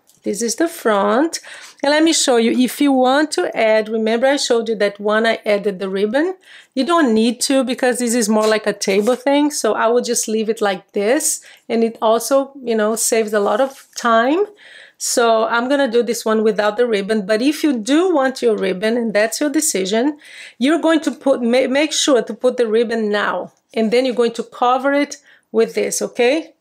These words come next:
Don't forget, very important. Put now, like, piece of ribbon here,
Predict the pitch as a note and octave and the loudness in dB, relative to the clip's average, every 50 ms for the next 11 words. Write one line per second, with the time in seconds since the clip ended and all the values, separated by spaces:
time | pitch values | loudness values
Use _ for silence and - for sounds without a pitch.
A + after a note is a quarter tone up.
0 | _ _ F#3 F#3 A3 A3+ B3+ C4+ - - - D#4 C4 A3 G3 F#3+ - - - F#3 | _ _ -4 0 0 2 2 0 -2 -2 -4 -2 0 0 -2 -2 -4 -10 -12 -2
1 | G#3 A#3 B3 C4 C#4+ D4 C#4 - G3+ F#3 F#3+ F3+ - - - F3+ - - - _ | 0 2 2 2 2 -2 -2 -2 -4 -4 -4 -6 -10 -12 -14 -14 -16 -20 -20 _
2 | - - - - _ _ _ - C4 C4+ C4+ - B3+ B3 A#3 A3 G#3+ A3 B3 B3+ | -20 -20 -20 -20 _ _ _ 0 0 0 0 0 0 0 0 2 2 2 0 0
3 | B3 - _ - G3+ G3 F#3+ - _ C#4 C4+ - D#4 C#4+ A#3 A#3+ B3 B3+ A3+ A#3+ | -4 -8 _ -4 -4 -4 -4 -4 _ -2 0 0 0 0 2 2 0 2 2 -2
4 | A#3 G#3+ G#3+ A3 A3+ A#3 A#3+ | -4 -2 0 2 2 2 0